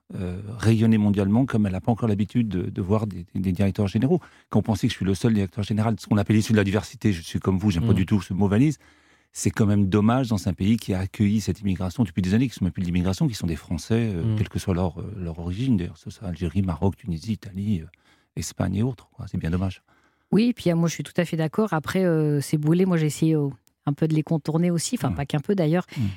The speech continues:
Speaker 3: Et parfois, euh, on, on m'a souvent demandé le fait d'être une femme, d'avoir été jeune, enfin d'être jeune aussi encore maintenant,
Speaker 2: Mhm.
Speaker 3: mais originaire justement de quartier populaire, bah, j'essaie justement d'en faire une force
Speaker 2: Mhm.
Speaker 3: et de, d'a-, et de, de pouvoir faire ce pas de côté que parfois ce milieu de la musique classique ne fait pas assez,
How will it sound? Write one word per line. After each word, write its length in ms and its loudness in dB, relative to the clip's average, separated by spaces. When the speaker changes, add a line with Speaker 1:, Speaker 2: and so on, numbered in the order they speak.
Speaker 3:
Et 100 2
parfois, 500 0
euh, 600 2
on, 280 -2
on 160 -4
m'a 200 0
souvent 280 0
demandé 460 2
le 60 0
fait 140 0
d'être 280 -2
une 100 4
femme, 640 0
d'avoir 300 0
été 260 -2
jeune, 320 2
enfin 180 -6
d'être 200 -4
jeune 260 2
aussi 180 -2
encore 260 0
maintenant, 360 4
Speaker 2:
Mhm. 60 2
Speaker 3:
mais 120 4
originaire 520 2
justement 360 0
de 120 0
quartier 320 -2
populaire, 500 0
bah, 180 0
j'essaie 300 0
justement 300 0
d'en 100 0
faire 180 -2
une 140 2
force 300 0
Speaker 2:
Mhm. 60 0
Speaker 3:
et 40 2
de, 180 0
d'a-, 260 -2
et 100 2
de, 220 0
de 140 -2
pouvoir 220 -2
faire 160 -4
ce 100 -4
pas 160 0
de 60 -6
côté 380 0
que 300 2
parfois 280 -2
ce 100 -2
milieu 180 2
de 60 0
la 80 2
musique 260 2
classique 340 -2
ne 80 2
fait 140 0
pas 140 0
assez, 280 -2